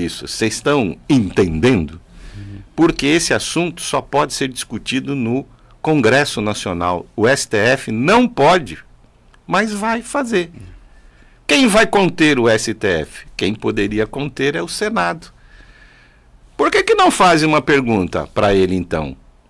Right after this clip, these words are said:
Speaker 1: pro Pacheco? "Tá bom, e se eles no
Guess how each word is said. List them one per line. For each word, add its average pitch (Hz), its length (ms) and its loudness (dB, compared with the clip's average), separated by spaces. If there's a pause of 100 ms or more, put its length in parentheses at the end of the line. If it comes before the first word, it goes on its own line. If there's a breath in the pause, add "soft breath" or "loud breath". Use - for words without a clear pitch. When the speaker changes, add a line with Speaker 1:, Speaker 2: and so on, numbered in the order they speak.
Speaker 1:
pro 95 160 -4
Pacheco? 85 720 -2 (380 soft breath)
"Tá 226 160 4
bom, 151 400 4 (180)
e 208 140 -2
se - 220 0
eles 175 720 2 (300)
no 147 460 2